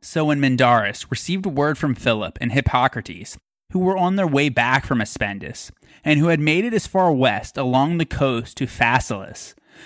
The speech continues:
that the reinforcement fleet of Phoenician ships was not coming,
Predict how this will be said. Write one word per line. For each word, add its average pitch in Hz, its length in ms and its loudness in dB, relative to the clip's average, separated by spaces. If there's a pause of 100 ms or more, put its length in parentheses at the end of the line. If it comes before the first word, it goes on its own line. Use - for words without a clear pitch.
(140)
that 160 140 0
the 175 100 0
reinforcement 170 760 0
fleet 156 260 0
of 135 100 0
Phoenician 131 400 2
ships - 380 -2
was 135 180 2
not 143 280 4
coming, 107 480 0